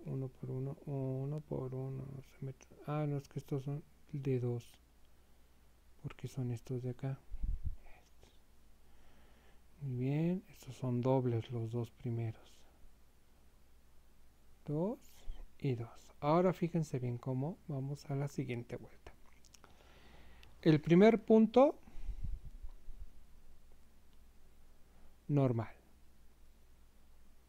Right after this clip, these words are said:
El segundo punto, en lugar de tomarlo normal,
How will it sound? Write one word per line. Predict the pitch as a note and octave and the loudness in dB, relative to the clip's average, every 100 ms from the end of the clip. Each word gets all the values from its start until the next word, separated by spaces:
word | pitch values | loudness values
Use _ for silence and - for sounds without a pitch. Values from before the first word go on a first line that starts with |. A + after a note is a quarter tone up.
| - - - - - - - - - - | -20 -20 -20 -20 -20 -20 -20 -20 -20 -2
El | E3+ C#3 | 4 4
segundo | - D3 C#3+ F3 G3+ | 4 4 6 8 6
punto, | G#3 G3+ D3+ - B2+ - - - - - - - - | 8 6 6 4 0 -2 -14 -20 -20 -20 -20 -20 -6
en | D#3 C#3 | 0 0
lugar | B2+ C3 B2+ | 2 0 0
de | C#3+ | 2
tomarlo | E3 C#3+ C#3 B2+ C3+ C3 | 4 4 4 4 4 4
normal, | B2+ B2 B2+ C#3 C3 | 4 4 6 8 8